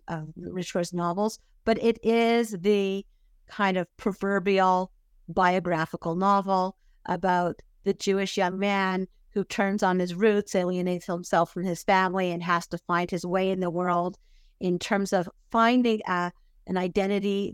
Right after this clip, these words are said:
that he is comfortable with and finding how he is going to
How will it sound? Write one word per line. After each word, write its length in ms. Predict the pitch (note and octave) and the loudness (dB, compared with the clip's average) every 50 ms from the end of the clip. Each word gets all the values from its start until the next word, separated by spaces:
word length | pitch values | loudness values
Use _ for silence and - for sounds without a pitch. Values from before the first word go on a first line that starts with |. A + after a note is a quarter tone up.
| E3+ E3 | -6 -2
that 280 | F#3 F#3 F3 E3+ - | 0 0 0 0 -2
he 200 | - - - F3+ | -4 -4 -4 -2
is 100 | E3+ E3 | -2 -4
comfortable 600 | - - - A#3+ A#3+ A#3+ - A3+ G#3+ A3 G#3 G3+ | -4 -2 0 2 2 2 0 2 2 4 4 4
with 240 | G3+ G#3 G3+ G#3+ A3 - _ - | 4 4 4 4 2 -2 _ -10
and 220 | - F#3 F#3 F3+ - _ | -8 -6 -6 -6 -6 _
finding 340 | - G3 F#3+ F#3+ F#3 G3 F#3+ | 2 2 2 2 0 -2 -4
how 380 | F#3 - - G#3+ G#3 G#3 G#3+ G#3+ | -6 -6 0 2 4 4 4 2
he 160 | G#3+ A3 G3 | 2 -2 -4
is 100 | G3+ - | -4 -4
going 360 | - - F#3+ F#3+ F#3+ F#3+ G3 - | -4 -2 -2 0 0 -2 -4 -4
to 440 | - - - G3 F#3+ F#3 F3+ F3+ | -6 -2 0 0 2 2 0 -2